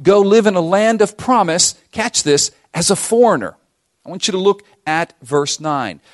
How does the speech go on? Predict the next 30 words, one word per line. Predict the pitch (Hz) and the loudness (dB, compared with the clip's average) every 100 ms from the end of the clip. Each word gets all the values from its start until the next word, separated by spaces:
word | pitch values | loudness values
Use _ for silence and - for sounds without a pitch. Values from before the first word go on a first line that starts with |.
| _ | _
By | 113 139 147 | -2 0 0
faith, | - - 208 175 214 - _ _ _ _ _ | -2 0 2 2 -2 -14 _ _ _ _ _
he | - | -8
went | 175 147 220 - | -4 -2 -2 0
to | 220 | -2
live | 180 196 208 | 2 2 2
in | 180 | -2
the | 139 | -2
land | 156 196 214 | -2 -2 -2
of | - | -4
promise | - 135 131 143 - _ | -2 -2 -2 -6 -10 _
as | 170 175 | -6 -2
in | 240 | -2
a | |
foreign | 240 - 160 196 190 | -2 -6 -2 0 0
land, | 214 269 180 87 87 - _ _ _ _ _ _ _ _ 180 | 0 0 -2 -6 -14 -20 _ _ _ _ _ _ _ _ -2
living | 240 262 233 | 0 2 0
in | 202 | -2
tents | 196 - - 277 196 - - - | -2 -6 -4 -4 -2 -4 -4 -2
with | 185 175 - | -2 -2 -4
Isaac | 185 226 165 180 - | -4 -2 0 -2 -2
and | 165 | -4
Jacob, | - 214 208 120 - _ - _ | 0 2 2 -4 -8 _ -20 _
heirs | 277 311 302 220 | -2 2 0 0
with | 240 | -2
him | - 220 | -2 0
of | 220 | 0
the | 202 | 0
same | - 196 214 | 0 0 -2
promise. | 220 - 285 233 117 - - | -6 -4 -4 -4 -6 -6 -8